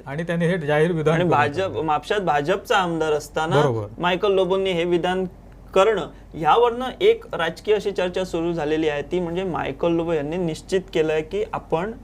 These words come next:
Speaker 2: भाजपला रामराम करून काँग्रेस पक्षात जाणार.
Speaker 1: हम्म.
Speaker 2: पण आता अ, एक अडचण अशी झालेली आहे की स्थानिक काँग्रेसचे जे गट आहेत, मग ते शिवोली असतील, कलंगूट असतील,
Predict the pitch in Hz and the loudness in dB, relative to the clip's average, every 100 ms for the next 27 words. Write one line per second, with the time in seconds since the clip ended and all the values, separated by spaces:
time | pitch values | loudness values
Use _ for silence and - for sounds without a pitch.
0 | - - 131 127 151 170 180 156 143 147 | -14 -10 -6 -2 0 0 -2 -2 -4 -4
1 | 156 151 151 180 208 151 139 151 151 147 | -6 -4 -4 -4 -6 -6 -2 -2 -4 -6
2 | 175 185 180 165 120 - 127 113 95 - | -4 0 0 0 -4 -8 -6 -6 -6 -16
3 | - 220 240 143 - 135 139 208 240 226 | 2 4 4 2 -6 -8 -2 0 0 -2
4 | - - - - - - - - 131 139 | -10 -20 -20 -20 -20 -20 -20 -12 -6 0
5 | 143 170 185 165 151 160 180 269 254 233 | 2 0 0 0 2 0 2 2 0 0
6 | 226 180 160 156 147 151 175 214 240 - | -2 0 0 2 0 0 -4 -4 -6 -14
7 | - - - 143 180 285 - 202 196 214 | -20 -6 -2 0 0 -2 2 2 4 2
8 | 220 - 220 220 175 180 185 156 117 - | 2 -2 0 2 4 2 2 0 -4 -10
9 | 135 151 - 196 - 156 160 180 160 151 | -8 -8 -2 -2 0 0 4 4 4 2
10 | - 156 160 - - 147 165 190 208 160 | -6 -6 -8 -10 -4 -2 0 2 2 2
11 | - 143 143 - | -2 -8 -10 -12